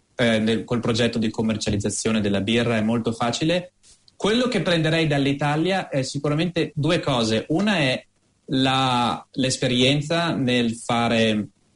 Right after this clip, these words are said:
industria, nel fare impresa e quindi riuscire anche a capire dove andrà il mercato nel lungo termine, non solo nei prossimi cinque anni, ma nei prossimi dieci almeno, quindici.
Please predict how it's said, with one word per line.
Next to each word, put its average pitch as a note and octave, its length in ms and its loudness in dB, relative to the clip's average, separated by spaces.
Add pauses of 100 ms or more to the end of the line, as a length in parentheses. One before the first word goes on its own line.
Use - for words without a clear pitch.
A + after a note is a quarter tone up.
(320)
industria, B2+ 600 0
nel B2 200 0
fare A#2+ 220 0
impresa C3 640 0
e C#3+ 140 -4
quindi C#3+ 300 0
riuscire C3 320 -2
anche C#3 160 -2
a B2 100 -4
capire B2+ 480 -2
dove B2+ 220 0
andrà A#2 220 0
il A#2+ 80 0
mercato A#2+ 600 -2
nel A2+ 140 0
lungo B2 340 0
termine, A#2 680 -2
non C#3+ 320 0
solo D3 180 0
nei B2+ 140 0
prossimi A#2+ 340 -2
cinque A#2+ 300 -2
anni, A2 240 2
ma G#2 80 0
nei G#2+ 120 0
prossimi A#2 400 -2
dieci A2 380 0
almeno, G2+ 400 -2
quindici. B2+ 580 0